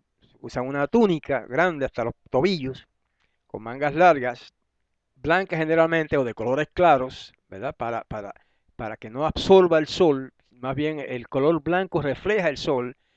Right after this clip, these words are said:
mientras que el color negro u oscuro, cualquier color oscuro, absorbe el calor del sol y, y uno siente más calor, pero por eso es que visten de blanco generalmente esa gente en el desierto. Y ade-, y además de eso, se cubrían la cabeza con un turbante,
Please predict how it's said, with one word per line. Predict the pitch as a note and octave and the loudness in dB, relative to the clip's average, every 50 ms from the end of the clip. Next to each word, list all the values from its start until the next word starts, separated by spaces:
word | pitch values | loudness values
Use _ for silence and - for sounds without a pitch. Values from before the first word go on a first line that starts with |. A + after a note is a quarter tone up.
| _ _ _ - | _ _ _ -16
mientras | B2+ - - C#3 | -12 -10 -8 -8
que | - D3 | -8 -8
el | C3 | -8
color | - C3+ B2+ C#3 D3+ D#3 | -6 -2 -2 -2 -2 -2
negro | E3 F3+ F3+ F3 D#3+ D#3 D#3+ D#3+ - | -2 0 0 2 2 2 2 0 0
u | - B2+ B2 | -2 -4 -4
oscuro, | A#2 - - - F#3+ F3+ D3+ C#3+ - | -4 -4 -4 2 4 4 4 4 2
cualquier | C3+ A#2+ A#2+ - E3+ E3 | 0 -8 -8 -8 -12 -6
color | - D3+ D3+ D#3 D3+ D3+ - - _ | -4 -2 -2 -2 -2 -6 -12 -10 _
oscuro, | - C3 - - F3 D#3+ C#3+ C#3 - - _ _ _ _ _ _ | -8 -8 0 2 2 4 4 2 -2 -6 _ _ _ _ _ _
absorbe | A#2 A#2 - - - - A#3 A3+ G3+ F3 E3 | -10 -8 -8 -8 4 6 6 6 6 4 -2
el | C#3+ - | -6 -6
calor | - B2 B2 B2 B2 A#2 | -8 -6 -6 -6 -8 -8
del | A2 G#2 | -10 -14
sol | - - G#2 F#2+ G2 G#2 - _ _ _ _ _ _ _ | -14 -12 -12 -12 -12 -14 -16 _ _ _ _ _ _ _
y, | - A#2 A#2 A#2 - - | -12 -12 -12 -12 -10 -6
y | C3 B2+ | -6 -4
uno | C#3 D3 | -4 -4
siente | B2+ - C#3 C#3 - C3 | -4 -4 -6 -6 -6 -8
más | B2 B2 - | -8 -8 -8
calor, | - C3 B2+ D#3 G3 F#3 C#3 - - _ | -4 -4 -2 0 0 0 0 -2 -6 _
pero | - A2+ A2 A2+ A2 | -12 -10 -10 -10 -10
por | - G#2 A2 | -10 -10 -10
eso | A#2+ C#3 D#3 | -10 -12 -12
es | - | -10
que | - C3+ | -10 -10
visten | C3+ C#3+ - - C#3 | -10 -10 -12 -14 -10
de | C#3+ C3+ | -10 -8
blanco | B2 C3 C#3+ C#3+ - - A#2+ | -6 -6 -6 -8 -8 -10 -10
generalmente | A#2 A2 G#2+ G#2+ A2 A#2 A#2 A#2+ - - - - _ _ _ _ _ _ | -10 -10 -10 -12 -12 -12 -14 -12 -12 -12 -12 -14 _ _ _ _ _ _
esa | - G#2+ - A2+ A2+ | -14 -14 -12 -10 -12
gente | A#2 A2 - A#2 | -12 -12 -12 -14
en | A#2 | -14
el | A2 | -12
desierto. | G2+ G2 F2 - G#2 G2 - - - | -14 -14 -14 -14 -14 -14 -14 -14 -14
Y | E2+ G2 | -14 -14
ade-, | G2+ G2 G#2 G#2 - _ _ _ _ _ _ _ | -14 -14 -14 -16 -16 _ _ _ _ _ _ _
y | G#2+ | -12
además | G#2 A2+ C3 D3 E3+ | -10 -6 -6 -4 -2
de | G3 | -2
eso, | G3+ F3+ F3 | -2 -4 -4
se | - - D3 | -6 -8 -8
cubrían | - - C#3 C3+ C#3+ F3+ A3 A3+ G#3 | -6 -6 -4 -4 -2 -2 -2 -4 -4
la | G#3 G3 | -4 -6
cabeza | - E3+ F3+ G3+ G3+ E3 C#3+ B2 | -6 -6 -4 -4 -6 -6 -6 -10
con | - - B2 A#2+ A#2 | -10 -10 -12 -12 -12
un | B2+ C#3+ D#3+ E3 D3+ C3+ - _ _ _ _ _ _ _ _ _ _ _ _ _ _ _ _ _ _ _ | -14 -14 -14 -16 -18 -20 -20 _ _ _ _ _ _ _ _ _ _ _ _ _ _ _ _ _ _ _
turbante, | - F3+ F3 E3 F#3 E3+ D3+ C#3 - - D3 | 2 2 6 6 4 4 2 -2 -8 -12 -14